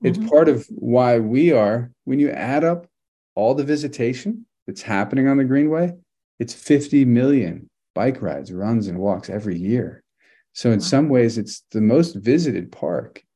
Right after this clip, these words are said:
Speaker 1: in America today is the East Coast Greenway. And we wanna keep building that. We wanna complete the whole stretch from Maine to Florida, and then to have a hundred and fifty million, to really transform the way people move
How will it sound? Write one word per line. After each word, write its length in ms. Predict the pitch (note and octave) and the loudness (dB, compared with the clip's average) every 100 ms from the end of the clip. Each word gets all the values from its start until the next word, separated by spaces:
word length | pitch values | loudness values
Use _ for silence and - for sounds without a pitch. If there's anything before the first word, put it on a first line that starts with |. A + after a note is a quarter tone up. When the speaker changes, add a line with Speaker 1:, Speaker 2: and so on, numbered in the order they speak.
| - | 0
Speaker 1:
in 120 | A#2+ | 2
America 540 | F#2+ E2+ C#3+ D#3+ - | 2 0 -2 -2 -8
today 580 | - - F2+ C3 A#2+ - _ _ _ - | -14 -8 -2 0 -2 -8 _ _ _ -2
is 160 | A2 | -2
the 80 | G2 | 0
East 220 | G2+ G2 | -2 -2
Coast 240 | - F#2+ - | -4 -4 -2
Greenway. 420 | G2 A2 E2+ E2+ _ _ _ _ _ _ | -2 -2 -4 -8 _ _ _ _ _ _
And 180 | G2 G2+ | -4 4
we 100 | A#2 | 4
wanna 280 | A#2 A#2+ A2+ | 6 4 2
keep 320 | - C3+ B2 | 2 2 2
building 340 | G2+ F2+ F2+ | -2 -4 -8
that. 180 | E2+ C#2+ | -10 -10
We 140 | - | -4
wanna 380 | G2+ G#2+ G2+ G2 - _ _ | -2 0 0 -2 -10 _ _
complete 600 | - B2+ B2+ - C3 C3 | -4 -2 -2 0 0 0
the 120 | - G2+ | -2 -2
whole 220 | A#2 A#2+ | 0 0
stretch 600 | A#2+ - C3+ G#2+ - - _ _ _ | -4 -4 -2 -2 -6 -20 _ _ _
from 160 | - G2 | -10 -4
Maine 180 | G2+ A2+ | -2 -2
to 120 | G2+ | -4
Florida, 640 | F#2+ - B2+ E3+ F#2+ F2 - _ _ _ _ _ _ - | -6 -2 0 2 0 -4 -8 _ _ _ _ _ _ -10
and 160 | G#2 G#2 | -4 -2
then 180 | G#2 | -2
to 180 | G2 G#2 | -4 -8
have 380 | F2+ E2 A2+ B2 | -10 -8 -4 -4
a 100 | E2+ | -4
hundred 460 | E2 G2 A#2 A#2+ G#2+ | -8 -4 -2 0 0
and 140 | F#2 | -2
fifty 340 | - A2 F#2 | -2 -4 -4
million, 380 | F2 F#2 A2 F#2+ | -6 -4 -2 -2
to 100 | F2 | -2
really 420 | C3+ F3+ C3+ - - _ _ | 2 4 4 2 -14 _ _
transform 960 | - D3+ D3 - - - D#3+ F3+ E3 C3 | 0 4 4 2 -8 -6 0 2 2 0
the 100 | G#2+ | 0
way 240 | A2+ B2 | 0 0
people 460 | B2 C#3 C3 G#2+ F2+ | -2 -4 -4 -4 -6
move 640 | F2+ C3+ D#3 F2+ - _ | 0 2 2 0 -6 _